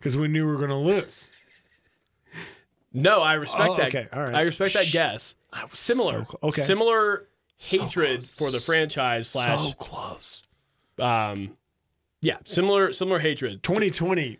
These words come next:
Speaker 2: This is
Speaker 1: March
Speaker 2: Terry
Speaker 1: Madness.
Speaker 2: Bateman, the chief marketing officer for the new Washington football team.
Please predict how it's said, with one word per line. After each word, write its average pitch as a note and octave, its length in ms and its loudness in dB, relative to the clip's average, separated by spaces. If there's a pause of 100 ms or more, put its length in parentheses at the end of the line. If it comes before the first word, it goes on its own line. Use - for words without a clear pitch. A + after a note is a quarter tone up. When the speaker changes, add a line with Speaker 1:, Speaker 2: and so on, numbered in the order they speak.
Speaker 2:
This E3+ 160 0
is D3+ 160 -2
Speaker 1:
March F#3+ 180 4
Speaker 2:
Terry G#3 100 2
Speaker 1:
Madness. D#3+ 340 2
Speaker 2:
Bateman, B2+ 360 -6
the C3+ 120 -4
chief F#3+ 320 -4
marketing D3+ 480 0 (280)
officer C3+ 680 -2
for A#2+ 480 2
the A2+ 380 -2 (220)
new C3+ 480 0 (800)
Washington D#3 840 0 (100)
football D3 800 -4
team. G2 480 -8